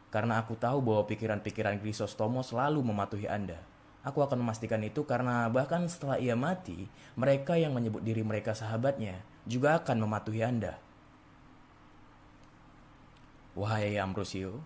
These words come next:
saya tidak datang untuk alasan manapun yang Anda sebutkan itu," jawab Marcella. Tetapi saya kembali ke sini atas nama saya sendiri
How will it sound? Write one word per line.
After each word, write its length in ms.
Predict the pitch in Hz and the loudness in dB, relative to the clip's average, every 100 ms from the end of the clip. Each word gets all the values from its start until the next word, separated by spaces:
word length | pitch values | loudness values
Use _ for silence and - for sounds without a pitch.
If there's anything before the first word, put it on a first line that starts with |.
| - - - | -16 -20 -14
saya 240 | - 113 | -2 0
tidak 240 | 113 110 | 2 2
datang 400 | 107 104 110 107 | 2 0 0 -2
untuk 240 | 101 98 - | -2 -4 -2
alasan 320 | 101 98 101 | -2 -2 -2
manapun 400 | 101 101 - 107 | -2 -2 -4 -4
yang 160 | 95 78 | -4 -4
Anda 160 | 92 | -4
sebutkan 400 | 87 95 92 92 | -6 -6 -6 -6
itu," 240 | 98 - 80 - - - - - - | -6 -10 -18 -20 -20 -20 -20 -20 -14
jawab 240 | 87 82 | -8 -8
Marcella. 480 | - 80 - 90 82 82 - - - - - - - - - - | -6 -8 -6 -6 -8 -12 -20 -20 -20 -20 -20 -20 -20 -20 -12 -2
Tetapi 220 | 131 165 | 0 2
saya 160 | 170 151 | 2 2
kembali 400 | 117 113 110 107 | 4 4 4 2
ke 80 | |
sini 240 | 104 117 123 | -2 0 0
atas 240 | 113 - | 0 -2
nama 240 | 104 107 98 | -2 -2 -2
saya 160 | - | -2
sendiri 480 | - 101 101 110 117 | -2 -4 -4 -4 -6